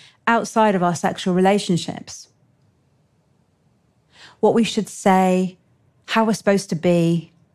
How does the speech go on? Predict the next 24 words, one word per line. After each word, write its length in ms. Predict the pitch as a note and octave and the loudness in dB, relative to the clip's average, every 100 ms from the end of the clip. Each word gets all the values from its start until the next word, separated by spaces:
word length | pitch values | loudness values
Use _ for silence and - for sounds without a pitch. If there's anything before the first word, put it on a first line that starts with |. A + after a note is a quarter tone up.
| _ | _
what 100 | - | -4
we're 60 | B3 | -2
supposed 260 | - B3+ | 0 0
to 80 | B3 | 2
look 340 | A3 A3 - - | 2 0 0 -2
like, 520 | E3+ E3 G3+ - - _ _ _ _ _ _ _ | -2 -2 -6 -12 -20 _ _ _ _ _ _ _
who 160 | - B3+ | 0 2
does 240 | A3+ G#3 | 2 0
what 240 | G3 F#3 - | 2 2 2
and 220 | F#3 F3 | 0 2
when, 420 | E3+ E3 F3 F3 _ _ _ _ _ _ _ _ _ _ _ - | 2 2 0 -2 _ _ _ _ _ _ _ _ _ _ _ -2
what 100 | A3 | 0
we're 80 | A#3 | 0
supposed 320 | - G#3+ G#3 | 2 0 0
to 60 | F#3+ | 0
be 120 | G3 | 0
into. 640 | - F#3+ F3+ - E3 E3 - _ _ _ _ _ _ _ _ _ _ _ - - - - - | 2 2 0 -2 -6 -6 -8 _ _ _ _ _ _ _ _ _ _ _ -20 -20 -20 -8 2
These 240 | C4 C4+ | 2 2
scripts, 560 | - C#4 F#3+ - - - | 0 2 2 -2 -16 -18
they're 240 | - A3 A#3+ | 0 2 4
all 160 | C#4+ | 2
written 240 | C4 A#3+ A3+ | 2 0 0
for 320 | B3 A#3+ F3 | 2 2 2
us, 280 | E3+ - | -2 -8